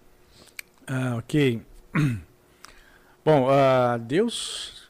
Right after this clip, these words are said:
coloca ali Adão e Eva, o primeiro casal, no paraíso, o jardim do Éden. Homem e mulher, Deus os cria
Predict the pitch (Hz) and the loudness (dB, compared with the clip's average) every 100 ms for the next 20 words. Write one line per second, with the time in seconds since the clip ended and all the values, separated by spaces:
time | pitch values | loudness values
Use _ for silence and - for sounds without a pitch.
0 | - 143 135 160 - 147 123 151 165 143 | -8 0 4 4 4 0 0 -2 -4 -6
1 | - 131 113 - 139 151 127 120 139 151 | -8 -10 -8 -2 0 2 2 4 6 6
2 | 156 135 117 120 156 160 131 107 117 117 | 4 0 -2 0 0 0 -2 0 0 4
3 | 127 120 110 123 107 101 135 151 139 147 | 2 0 -2 0 0 0 2 2 0 -4
4 | 156 - 120 120 107 104 110 110 117 143 | -6 -10 -8 -4 -4 -4 -6 0 2 4
5 | 151 170 185 _ _ _ _ - _ - | 2 -2 -6 _ _ _ _ -20 _ 2
6 | 160 196 180 160 123 131 165 165 147 151 | 4 4 0 0 2 4 2 0 -4 -4
7 | 170 - - 190 135 95 | -6 -8 -4 -2 0 -2